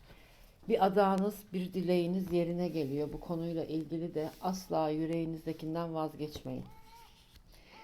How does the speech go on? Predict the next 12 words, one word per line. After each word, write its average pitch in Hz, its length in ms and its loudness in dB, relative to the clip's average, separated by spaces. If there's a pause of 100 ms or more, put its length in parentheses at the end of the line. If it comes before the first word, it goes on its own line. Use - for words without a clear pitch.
(180)
Çok 247 320 4
büyük 208 280 -2
bir 202 140 0
adım 180 220 -2
atıyorsunuz. 143 880 -10 (600)
Ve 165 140 -2
bu 190 160 -4
adım 185 400 0
size 147 600 -4 (760)
bol 156 440 0
rızık 143 380 -8
getirecek, 139 760 -6